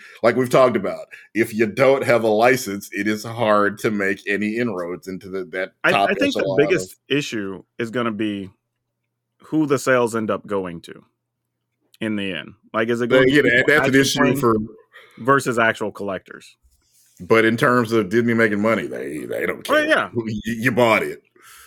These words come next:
Speaker 2: Yeah, but I think once it, once it shifts too far to being to collectors, eventually all that money is just made at Disney stores and Walmart, Target, not at the L G Ss.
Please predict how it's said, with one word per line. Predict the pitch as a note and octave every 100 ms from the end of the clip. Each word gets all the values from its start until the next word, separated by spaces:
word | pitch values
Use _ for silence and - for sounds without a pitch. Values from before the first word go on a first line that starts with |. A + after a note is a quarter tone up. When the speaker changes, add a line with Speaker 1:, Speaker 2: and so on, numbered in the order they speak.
| _ _ _ _
Speaker 2:
Yeah, | - A3+ A2 -
but | D3+
I | F3+
think | G#3 G3
once | D#3+ E3 -
it, | E3 C3
once | C3+ D#3+
it | C3 -
shifts | D3 C3+ -
too | D3+ C#3+
far | C3+ B2
to | A2+
being | A#2 A2+
to | A2+ A2
collectors, | G2+ G#2+ A2+ C#3 C#3+ - _ _ _ _ _ _ _ _
eventually | C3 A#2+ D3 D3 C3 B2
all | A2+ A#2
that | A#2 G#2+
money | A2+ A2
is | G2
just | A2 G#2+
made | A2 G#2+
at | G2 -
Disney | A2+ A2 A2+
stores | - A2 G2+ G2 F#2+
and | F#2+ F#2 F2 - _ -
Walmart, | G#2 A2 G2+ F#2+ -
Target, | G#2+ G2+ G2 -
not | G#2 A2 G#2
at |
the | A2
L | G#2 F#2+
G | F2+
Ss. | F#2+ - -